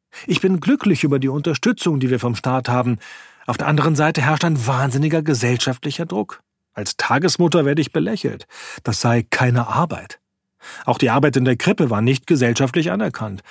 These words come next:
Nicht wie Flo als Steuerberater. Das ist kränkend. Flo sieht das auch so. Das gesellschaftliche Bild ist, wer auf unser Geld aufpasst, macht wertvollere Arbeit als derjenige, der auf unsere Kinder aufpasst.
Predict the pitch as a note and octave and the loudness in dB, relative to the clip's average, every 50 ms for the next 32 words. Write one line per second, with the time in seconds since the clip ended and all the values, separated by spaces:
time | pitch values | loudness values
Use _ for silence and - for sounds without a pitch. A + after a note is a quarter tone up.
0 | - - - - - - - C#3 A2+ - - G2 F2+ - - B2 C3 F3 F#3 B2+ | -20 -20 -20 -20 -8 -2 0 0 0 0 -2 -6 -6 -4 0 2 4 4 4 4
1 | E2+ D#2+ - - - - - G2+ C3 D3+ C3 G2 A2 G#2 F#2+ G2 F#2+ F#2 - - | 2 -2 -6 -8 -8 -6 -2 0 2 2 2 0 0 -2 -2 -4 -6 -6 -6 -6
2 | - - - - - - - - - - - _ _ _ _ - F3 D#3 D#3+ D3 | -8 -8 -12 -18 -20 -20 -20 -20 -20 -20 -20 _ _ _ _ -6 -4 -2 0 0
3 | - - - - - F3+ E3+ - - G2+ F#2+ - - - _ _ _ _ _ _ | -2 -2 -2 2 2 2 2 0 -2 -8 -10 -12 -20 -20 _ _ _ _ _ _
4 | _ _ _ _ _ _ _ _ _ _ _ _ _ _ _ _ _ _ _ _ | _ _ _ _ _ _ _ _ _ _ _ _ _ _ _ _ _ _ _ _
5 | _ _ - - E3 E3+ E3+ D#3+ B2 B2+ C3 C3+ C3 B2 C#3+ E2 E2 - - - | _ _ -2 2 2 4 4 4 2 2 0 0 -2 -4 -4 -8 -8 -10 -10 -12
6 | - - - _ _ _ _ _ _ _ _ _ _ _ - - - - - - | -14 -16 -20 _ _ _ _ _ _ _ _ _ _ _ -20 -20 -18 -18 -20 -20
7 | - - C#3 B2+ - - C3+ B2 F#3 C4+ C4 - B3 G#3+ - A3 F#3 - G3 D#3 | -8 -6 -6 -2 0 0 2 2 2 2 2 2 0 0 0 0 2 2 0 0
8 | C#3+ D#3+ G3 F#3 - G#3 A3+ - - - - - _ _ _ _ _ _ _ - | 0 -2 -2 -4 -4 -6 -6 -6 -8 -10 -14 -20 _ _ _ _ _ _ _ 0
9 | C#3+ D#3+ D3+ A#2+ - B2+ B2 A2 A2 G#2 G#2 G#2 C3+ B2+ D3 E3 - - - F3+ | 2 2 2 2 0 0 0 0 -2 -2 -2 0 0 2 2 0 -2 -4 -4 -4
10 | F3+ - - - G3 F#3+ - - - - _ - C#3 B2+ - - A2 G#2 A#2 B2+ | -4 -6 -8 -12 -12 -12 -12 -14 -18 -12 _ -4 -2 -2 -2 -4 -4 -2 0 0
11 | B2+ A#2+ - - C3 B2+ C3 B2 B2+ C3 B2+ C3 C3 C3 D#3 D#3 D3 D3 C3 A#2+ | 0 0 -2 0 0 0 2 2 0 0 2 2 2 2 2 2 2 0 -2 -2
12 | - C#3+ C3 A#2+ A2 B2 B2+ C3+ C3 C3 D3 C3+ - - - - - - - _ | 0 0 0 0 0 0 0 0 2 0 0 0 -2 -8 -18 -20 -20 -20 -20 _
13 | _ _ - C3+ A#2+ A#2 C3+ D3+ C3+ C#3+ D#3+ D#3 - - A3 G#3+ E3 D3 A2 F#2+ | _ _ -10 -10 -6 -4 -2 0 2 2 2 2 2 4 4 4 4 2 2 0
14 | G2 - - - - - - - - - | -4 -8 -10 -14 -14 -14 -14 -16 -18 -20